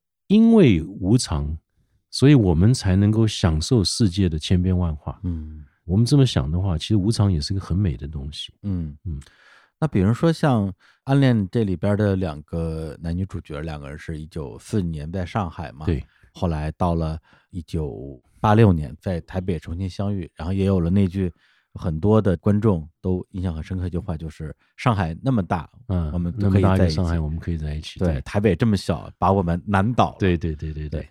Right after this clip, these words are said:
Speaker 2: 其实这一个，就在我理解的话，我觉得也是某种生命的无常。对，因为台北那个时候就是很小，
Speaker 1: 对，是。
Speaker 2: 但大家遇不到就是遇不到。
Speaker 1: 对，里面写的你熟悉台北吗？因为他说“你住哪儿啊？”“哦，我们刚来的时候住景美。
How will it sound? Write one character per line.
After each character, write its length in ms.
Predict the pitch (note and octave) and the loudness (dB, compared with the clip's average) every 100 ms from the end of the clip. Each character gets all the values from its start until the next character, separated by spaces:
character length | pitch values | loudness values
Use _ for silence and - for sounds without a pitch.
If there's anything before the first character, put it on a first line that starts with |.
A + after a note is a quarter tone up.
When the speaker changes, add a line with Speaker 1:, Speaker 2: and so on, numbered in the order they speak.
| _ | _
Speaker 2:
其 140 | A2 | 0
实 100 | C3+ | 0
这 140 | C#3+ D#3 | 2 0
一 120 | F#2+ | -2
个， 280 | - D#2+ C#2 _ - - | -4 -6 -8 _ -12 -2
就 80 | B2 | 2
在 160 | D#3+ | 4
我 100 | A2+ | 4
理 140 | D2 F#2 | 2 -2
解 100 | G#2 | -2
的 80 | |
话， 140 | A2 E2+ | -4 -8
我 100 | D2+ | -6
觉 80 | E2+ | -6
得 80 | |
也 160 | G#2+ D#2 | -4 -6
是 80 | - | -4
某 140 | G#2 | -2
种 140 | C#3+ G#2+ | 0 0
生 120 | G2 | -2
命 160 | F#2 E2+ | -2 -2
的 60 | |
无 140 | - - | -6 -16
常。 180 | - - _ _ | -20 -20 _ _
对， 120 | - G#2 | -4 0
因 60 | |
为 60 | D#3+ | 0
台 160 | D3+ | 0
北 100 | D3+ | 0
那 140 | G#2 B2+ | 0 0
个 60 | |
时 60 | A#2 | -2
候 60 | B2 | -2
就 160 | F#3+ | -2
是 240 | - G2 F2 _ - | -2 -2 -4 _ -6
很 220 | G2 G2 | 0 0
小， 180 | G2+ F#2+ - _ | 2 -2 -4 _
Speaker 1:
对， 40 | - | -8
是。 220 | - G2+ | 2 4
Speaker 2:
但 120 | B2+ | 6
大 100 | C3+ | 4
家 180 | C#3 D3+ | 4 4
遇 160 | E3 E3+ | 6 6
不 120 | A2+ | 6
到 120 | C3 | 6
就 120 | B2 | 4
是 100 | G#2 | 0
遇 140 | F#2+ E2+ | -2 -6
不 80 | |
到。 180 | E2 C2+ E2 _ _ - | -8 -12 -16 _ _ -10
Speaker 1:
对， 220 | B1+ C#2 _ _ _ | -10 -12 _ _ _
里 160 | F2 | 0
面 240 | F2+ G#2 G2+ | 4 6 4
写 280 | - D#2+ D2+ | 2 0 0
的 140 | E2 | 0
你 160 | E2 E2+ | 0 0
熟 240 | - F2+ | 2 2
悉 140 | G2 | 0
台 180 | G2+ D#2+ | -2 -2
北 160 | D#2+ C2+ | -2 -6
吗？ 140 | B1+ D2 | -8 -6
因 100 | F#2+ | -2
为 100 | F2+ | -2
他 220 | E2 F2+ | -2 -2
说 100 | E2+ F#2 | 0 0
“你 80 | |
住 200 | E2 C3+ A#2 | 0 2 2
哪 100 | E2 | 2
儿 160 | C#2+ | 0
啊 220 | E2 F2+ F#2 _ _ _ - | -2 -2 -4 _ _ _ -4
？”“哦， 240 | A2 G#2 | 2 4
我 140 | F#2+ F2 | 6 4
们 440 | G2 G#2 G#2+ A2 - _ | 4 4 2 0 -4 _
刚 180 | - A2+ | 0 4
来 100 | G2 | 4
的 80 | F2+ | 2
时 120 | F#2 | 2
候 80 | F2+ | 0
住 200 | - G2+ | 2 0
景 240 | - E2+ | 0 -2
美。 140 | F2 | 0